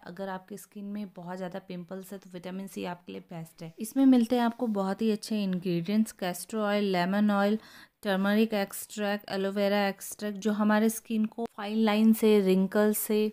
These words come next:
और पिंपल से दूर रखते हैं। ये प्रोडक्ट पैराबेन फ्री, सिलिकॉन फ्री, डर्माटोलॉजिकली टेस्टेड और all skin types हैं।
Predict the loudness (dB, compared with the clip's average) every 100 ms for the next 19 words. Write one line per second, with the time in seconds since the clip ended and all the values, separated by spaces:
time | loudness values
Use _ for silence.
0 | -2 -4 -2 -2 -2 0 -2 0 0 0
1 | 0 0 -2 -4 -16 -12 -10 -12 _ -4
2 | -4 0 2 4 4 6 6 6 2 2
3 | 2 2 4 4 2 2 0 0 0 2
4 | 2 2 2 4 4 2 2 4 4 2
5 | 0 -2 -4 2 2 2 2 4 4 2
6 | 0 -4 2 4 2 0 -6 -6